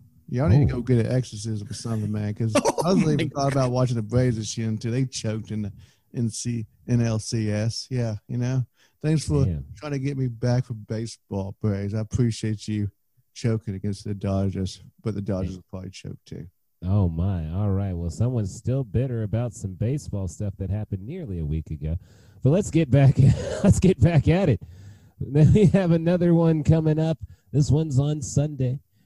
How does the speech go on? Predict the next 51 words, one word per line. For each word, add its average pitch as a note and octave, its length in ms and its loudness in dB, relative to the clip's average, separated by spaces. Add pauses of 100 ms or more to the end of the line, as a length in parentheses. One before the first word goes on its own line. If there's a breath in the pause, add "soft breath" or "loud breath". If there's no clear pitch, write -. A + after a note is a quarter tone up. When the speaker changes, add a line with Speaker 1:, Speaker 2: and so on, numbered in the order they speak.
(140)
Speaker 2:
We've C3 160 4
got C#3 200 2
the B2+ 100 2
New D3+ 300 4
England D3+ 480 -2
Patriots D3 600 0
sitting C3 260 -2
at - 140 -6
two D3+ 260 0
and B2+ 160 -4
four D3+ 240 -4
against B2+ 280 -6
the G#2 80 -2
Buffalo A#2 560 0
Bills, D3+ 600 -4 (240)
sitting - 360 -4
at - 60 -10 (120)
five A2 300 -2
and F#2 180 -2
two. - 180 -8 (220)
Now, G#2 400 -4 (400)
normally B2+ 480 0
I B2 60 -4
would A#2 140 -6
say A#2 160 -4
Patriots A#2+ 600 -6
all B2 200 -4
the B2 60 -2
way, C3 340 -6 (1500 loud breath)
but A#2+ 100 0
I B2+ 80 0
guess C#3+ 220 -2
I'm D3+ 100 -2
not D3+ 180 -2
going D#3 280 -2
to E2 120 -4
this C3 240 -10
time. - 200 -14 (100)
This B2+ 180 -2
time C#3+ 240 -4
I'm C#3 140 -4
gonna D3 220 0
say C#3+ 240 -2
the C#3 100 0
Buffalo B2+ 480 2
Bills. - 400 -2
Why? A2+ 340 -6
Well, A#2+ 220 -6
because A#2 320 -8
Cam C3 320 -10
Newton C3 320 -10